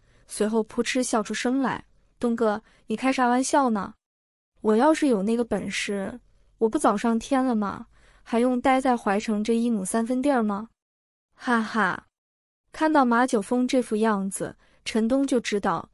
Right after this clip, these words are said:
自己的猜测没错，马九峰跟胡大健的死的确是没有任何关系。行了，别笑了，你知不知道你已经惹上大麻烦了？陈东看着马九峰，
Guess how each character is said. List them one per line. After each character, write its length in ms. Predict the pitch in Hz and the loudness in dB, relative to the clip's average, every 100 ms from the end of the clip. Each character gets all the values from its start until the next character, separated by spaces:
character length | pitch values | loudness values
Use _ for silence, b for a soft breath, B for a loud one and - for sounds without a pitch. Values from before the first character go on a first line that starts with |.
| _ _ _ | _ _ _
自 220 | - 302 | -2 0
己 100 | - | 0
的 140 | 185 | -4
猜 240 | - 254 262 | -2 0 0
测 160 | 262 | 0
没 240 | 208 170 202 | -2 -2 -6
错， 360 | - 254 190 - _ _ _ | -2 -2 -2 -6 _ _ _
马 180 | 226 233 | 2 2
九 160 | 262 202 | 2 0
峰 320 | - 247 254 | 0 0 0
跟 200 | 269 277 | 0 0
胡 200 | - 220 | -2 -2
大 220 | 262 247 | 0 0
健 240 | 233 254 | 0 0
的 80 | 214 | 0
死 400 | - - 147 - - _ _ | -2 -6 -8 -12 -16 _ _
的 160 | 196 214 | -4 -4
确 200 | - 269 | 2 2
是 140 | 240 | 2
没 140 | 190 208 | -2 -2
有 120 | 190 | -2
任 240 | 190 202 | -2 -4
何 160 | 196 - | -6 -10
关 280 | - 185 190 | -8 -6 -6
系。 260 | - - - _ _ _ _ _ _ | -10 -12 -18 _ _ _ _ _ _
行 340 | - - 208 220 | -8 -2 0 2
了， 320 | 240 214 - _ | 2 0 -6 _
别 160 | - 208 | -2 0
笑 300 | - 269 214 | 2 2 2
了， 180 | - - _ _ - | -2 -12 _ _ -6
你 120 | 208 | -4
知 140 | - | 0
不 100 | 233 | -2
知 140 | 240 226 | 0 0
道 340 | 220 185 - _ _ | 2 0 -4 _ _
你 160 | - 254 | -2 0
已 60 | 240 | 2
经 180 | 254 | 2
惹 140 | 254 185 | 2 2
上 180 | 202 214 | -2 0
大 160 | 240 | 2
麻 240 | 214 170 208 | 2 -2 -2
烦 180 | 233 | 0
了？ 220 | 214 - - _ _ _ _ _ _ | -2 -4 -12 _ _ _ _ _ _
陈 280 | - 247 262 | -4 0 2
东 260 | 330 330 349 | 2 0 -2
看 220 | - 302 | 0 2
着 100 | 247 | 2
马 220 | 214 233 | 2 0
九 200 | 247 185 | 0 -2
峰， 440 | - 233 233 247 | -2 0 0 -2